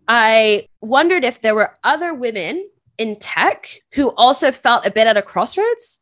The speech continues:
Like, "I have so much more to give. If only someone would let me, if only someone would friggin' hear me or believe me and give me that opportunity."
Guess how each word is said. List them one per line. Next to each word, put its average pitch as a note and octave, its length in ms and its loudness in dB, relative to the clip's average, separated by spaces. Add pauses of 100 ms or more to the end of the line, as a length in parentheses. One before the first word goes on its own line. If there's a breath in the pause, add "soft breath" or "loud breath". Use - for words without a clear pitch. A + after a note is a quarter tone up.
Like, G#3+ 220 0
"I B3 120 0
have C4 200 -4
so C#4 180 -2
much C4 220 -8
more B3+ 120 -6
to C4 60 -6
give. A#3+ 420 0
If B3+ 200 -6
only E4 400 2
someone C4+ 400 -2
would B3 160 -4
let C4+ 360 2
me, C#4+ 340 -2
if G#3+ 120 -6
only E4 260 -4
someone E4 260 -6
would C4+ 140 -16
friggin' C4+ 440 -4
hear F#4 320 0
me F4+ 120 2
or A#3+ 80 0
believe A3+ 460 4
me C#4 160 -4
and A3+ 100 -8
give C4 140 -8
me C4+ 60 -8
that A3 160 0
opportunity." G#3 520 -4